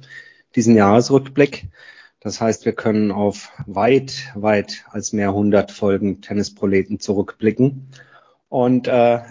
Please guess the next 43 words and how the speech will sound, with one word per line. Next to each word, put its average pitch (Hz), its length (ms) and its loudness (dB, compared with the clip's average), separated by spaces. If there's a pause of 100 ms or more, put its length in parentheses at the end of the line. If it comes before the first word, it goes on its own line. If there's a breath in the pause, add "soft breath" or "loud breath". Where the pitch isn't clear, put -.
insofern 117 560 0
war 127 100 6
auch 127 140 2
zweitausendeinundzwanzig 131 1400 -2
trotz - 260 -6
aller 113 260 2
Widrigkeiten 117 640 -4
ein 120 40 -2
gutes 123 320 -6
Jahr 104 140 2
für 110 140 -4
die 120 100 6
Tennisproleten. 92 800 0
Kann - 160 -4
man 104 100 4
nicht 107 180 2
anders 101 300 2
sagen. 185 420 0
Und 117 280 -4
an 104 100 -8
der 110 160 -4
Stelle 127 300 -6
schon 113 180 -10
mal 104 160 -4
vorab - 640 -6 (600 loud breath)
ganz, 117 260 2
ganz 113 320 0
lieben 113 240 -2
und 107 140 -2
herzlichen 104 400 -4
Dank 104 240 -2
an 107 160 -2
euch 101 360 -4
Hörerinnen 98 440 0
und 90 160 -6
Hörer 113 240 0
draußen, 120 580 -2 (800 soft breath)
an 160 160 -2
euer 143 240 0
Feedback, 139 420 -2
an 123 140 0
eure 120 260 0
Treue. 117 560 4